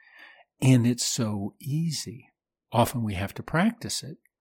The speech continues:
We have to do it several times. We have to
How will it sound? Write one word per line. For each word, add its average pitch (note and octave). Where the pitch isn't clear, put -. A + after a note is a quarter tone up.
We A#2+
have A2
to A2+
do D3+
it E3+
several G2
times. G2
We A#2+
have A2
to G#2+